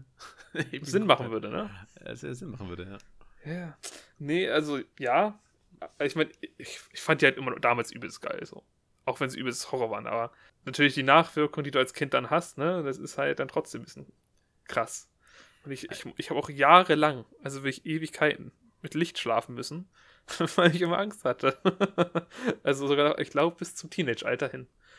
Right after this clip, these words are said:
Speaker 1: We-,
Speaker 2: Hab ich
Speaker 1: wegen
Speaker 2: immer
Speaker 1: dieser Erfahrung mit sechs Jahren?
Speaker 2: Wahrscheinlich, deswegen. Also,
Speaker 1: Uff.
Speaker 2: ich hab halt immer, wenn es, wenn die Nacht war, hab ich immer Angst vor, vor Zombies gehabt.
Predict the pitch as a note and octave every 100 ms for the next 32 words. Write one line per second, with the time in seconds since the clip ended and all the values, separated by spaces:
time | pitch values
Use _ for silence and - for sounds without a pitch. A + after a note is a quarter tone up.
0 | - B2 D3 D#3 E3+ F3+ F3+ - B2 B2
1 | A#2 A2 - A2 A#2 G#2 G2 F#2 - F#2
2 | F2 - - - F3 - - - - -
3 | B2+ A#2+ A#2+ _ - - - - C#3+ C3
4 | - D#3 F3 D#3 D3+ - D3 C#3+ D#3+ -
5 | G3+ A3 A3 G#3 A3+ A#3 G#3+ - - G#3+
6 | - G3+ G#3 B2 - - - -